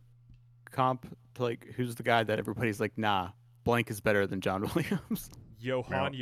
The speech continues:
Speaker 2: Johannesson.
Speaker 1: There you go.
Speaker 2: <laughs>
Speaker 3: Uh, I don't know. Meryl Streep.
Speaker 2: <laughs> Meryl Streep.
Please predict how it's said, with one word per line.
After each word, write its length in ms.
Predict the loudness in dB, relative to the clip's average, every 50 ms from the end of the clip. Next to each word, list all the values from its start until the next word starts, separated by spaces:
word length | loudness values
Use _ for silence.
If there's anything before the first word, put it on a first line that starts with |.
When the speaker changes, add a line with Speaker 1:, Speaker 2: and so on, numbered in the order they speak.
| -6 -6
Speaker 2:
Johannesson. 600 | -4 -6 -8 -8 -8 -10 -10 -12 -12 -14 -14 -16 -18 -18 -20 -20 -16 -14
Speaker 1:
There 180 | -14 -10 -8
you 60 | -8 -6
go. 260 | -6 -8 -8 -8 -14 -16 -20 -20 -18 -16 -16 -14 -16 -16
Speaker 2:
<laughs> 0 | -18 -18 -20 -20 -12 -6
Speaker 3:
Uh, 560 | -2 -2 0 0 -2 -2 -2 -4 -4 -4 -6 -8 -10 -14 -16 -16 -16 -14 -12 -12 -12 -12 -14 -14 -18 -20 -20 -20 -20 -20 _ _ -20 -20 -20 -20 -20 -20 -20 -18 -18
I 80 | -18 -16
don't 100 | -16 -16
know. 120 | -18 -20 -18 -16 -12
Meryl 200 | -10 -8 -6 -6 -8
Streep. 380 | -8 -10 -8 -8 -8 -6 -6 -8 -10 -10 -16 -18 -18 -20 -20 -20 _ _ -20 -20 -20 -20 -18
Speaker 2:
<laughs> 280 | -12 -10 -10 -10 -2 -2
Meryl 260 | -2 -2 0 -6 -8
Streep. 520 | -8 -8 -12 -12 -10 -10 -10 -10 -10 -16